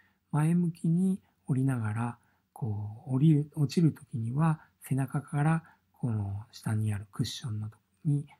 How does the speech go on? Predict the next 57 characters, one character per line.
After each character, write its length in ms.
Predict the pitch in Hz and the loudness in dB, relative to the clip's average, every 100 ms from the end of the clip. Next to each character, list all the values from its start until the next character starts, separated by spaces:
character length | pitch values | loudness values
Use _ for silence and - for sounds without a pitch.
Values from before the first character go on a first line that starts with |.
| _ | _
こ 100 | - | -20
う 20 | - | -2
回 180 | 135 | -2
転 260 | 117 - 131 | 0 -4 -6
し 80 | 110 | -4
て、 300 | - 165 160 _ _ _ _ | 0 0 -2 _ _ _ _
え 380 | 113 101 104 147 | -4 -2 -6 -14
ー、 40 | 190 | -4
落 180 | 139 - | -4 -2
ち 40 | |
て 80 | 110 | -6
い 20 | |
っ 60 | 104 _ _ _ _ _ _ | -6 _ _ _ _ _ _
た 140 | - 120 | -8 -6
姿 340 | - 123 117 | -2 -2 2
を 60 | 165 | 2
見 140 | 123 | 4
ま 120 | 113 | 0
し 120 | 107 - | -2 -8
た。 160 | - _ _ _ _ _ _ _ | -20 _ _ _ _ _ _ _
ま 100 | 143 | 0
あ、 20 | |
猫 200 | 131 131 | 0 -2
さ 140 | 117 110 | -6 -6
ん 60 | |
の 60 | 107 | -6
場 180 | - 113 | -6 -6
合 80 | |
は 180 | 127 147 | -2 -4
逆 300 | 113 113 - | -4 -8 -4
に 180 | 127 139 | -2 -2
こ 220 | - 117 | -4 -6
う、 140 | 110 110 - _ | -4 -8 -16 _
し 120 | - | -20
っ 20 | - | -6
か 140 | 135 | -4
り 80 | 104 | -4
自 160 | 107 | -4
分 160 | 107 107 | -4 -2
の 80 | 107 | -4
足 140 | 95 | -6
で 180 | 139 135 | -4 -4
着 240 | - - | -6 -16
地 320 | - - 127 143 | -12 -8 -8 -10
す 100 | - | -4
る 80 | 120 | -2
わ 100 | 107 | -2
け 80 | 101 | -6
で 60 | _ | _
す 80 | - | -4
ね。 260 | 147 156 156 _ _ _ _ - - _ _ _ _ | 2 2 0 _ _ _ _ -20 -20 _ _ _ _
で 80 | 185 | 4
も 140 | 151 | 4
そ 160 | - 151 | 2 2
れ 100 | 247 | 2
っ 20 | |
て 400 | 254 - 117 | 0 -2 0